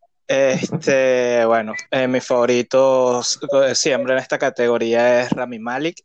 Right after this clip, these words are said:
Para mí me parece mister Robot un personaje súper complejo y que sabe llevar muy, muy bien. Y, sabes, que siempre en esta categoría mi, mi voto va para él, aunque nunca es favorito.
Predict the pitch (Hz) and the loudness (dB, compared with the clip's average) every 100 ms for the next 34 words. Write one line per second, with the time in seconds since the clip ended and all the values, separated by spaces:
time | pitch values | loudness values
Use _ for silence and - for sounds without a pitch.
0 | _ - 110 110 107 107 123 117 - 117 | _ -14 -10 -8 -8 -2 -2 0 0 -2
1 | 113 123 - 117 - 110 113 110 - - | -2 -4 -4 -4 -2 0 0 -2 -6 -12
2 | 117 - 123 - 120 113 110 117 - 131 | -8 -2 -2 -2 -6 -8 -6 -6 -6 -4
3 | 123 117 113 107 - 123 120 139 135 - | -2 -2 -4 -6 -2 0 0 -2 -4 -8
4 | - 123 117 107 - 110 110 120 117 110 | -10 -6 -2 -2 -2 -2 0 2 2 0
5 | 113 127 123 123 123 123 120 131 160 208 | -2 0 0 0 -2 -2 0 0 0 -4
6 | - - - - _ - 139 131 127 123 | -12 -20 -20 -20 _ -4 0 2 2 4
7 | 123 117 113 - 135 120 - 135 - 127 | 4 2 0 -4 -4 -4 -2 -2 0 -2
8 | 120 127 135 139 139 123 110 113 131 123 | -2 -2 -2 -4 0 2 2 2 0 -2
9 | - 123 113 107 113 107 120 120 131 120 | -2 -4 -2 0 -2 0 0 0 2 2
10 | 123 185 160 123 - 117 117 120 113 120 | 4 2 0 -2 0 0 2 -2 -2 0
11 | 117 113 - 120 110 110 - | 2 0 0 0 0 -2 -8